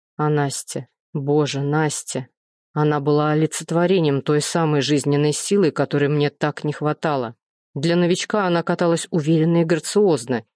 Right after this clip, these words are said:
и когда она оборачивалась, чтобы посмотреть, не отстали ли мы с Ирой, её лицо озаряла такая тёплая, открытая улыбка, что у меня перехватывало дыхание. Но была и обратная сторона этой медали — ревность.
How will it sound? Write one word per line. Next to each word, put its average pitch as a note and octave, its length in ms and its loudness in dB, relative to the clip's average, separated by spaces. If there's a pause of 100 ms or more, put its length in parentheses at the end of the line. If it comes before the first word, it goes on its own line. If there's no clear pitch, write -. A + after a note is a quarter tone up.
(140)
и D3+ 80 -6
когда C#3 400 -2
она C#3 160 0
оборачивалась, D3 640 0
чтобы C#3+ 320 -4
посмотреть, D3 580 -2
не D3 80 2
отстали C#3+ 460 0
ли C3 140 -2
мы D#3 340 0
с - 180 -12
Ирой, C3+ 400 -2 (160)
её D3+ 260 4
лицо D#3+ 340 2
озаряла D3 440 2
такая D3+ 440 0
тёплая, C#3+ 560 0
открытая D3 500 0
улыбка, C#3 800 0
что - 340 -2
у C#3+ 40 0
меня D3+ 260 0
перехватывало B2+ 760 -4
дыхание. B2 640 -4 (600)
Но F3 240 2
была G3+ 280 2
и F#3 100 4
обратная D3 520 0
сторона C3 480 0
этой C3 160 -6
медали — B2+ 540 -6 (100)
ревность. C3 720 -4